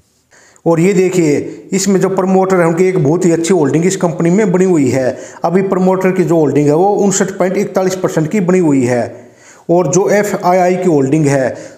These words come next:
वो भी इसमें काफ़ी अच्छी है, चौबीस पॉइंट छियानवे परसेंट की बनी हुई है। और जो डीआईआई की जो holding है इसमें दस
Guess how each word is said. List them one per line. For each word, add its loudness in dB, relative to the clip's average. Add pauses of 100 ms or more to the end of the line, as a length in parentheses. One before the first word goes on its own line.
(100)
वो 2
भी 0
इसमें 0
काफ़ी 0
अच्छी 0
है, 0
चौबीस 0
पॉइंट -4
छियानवे 0
परसेंट -4
की -2
बनी 2
हुई 2
है। 0 (300)
और 2
जो 2
डीआईआई 2
की 0
जो 0
holding 0
है 0 (220)
इसमें 0
दस 0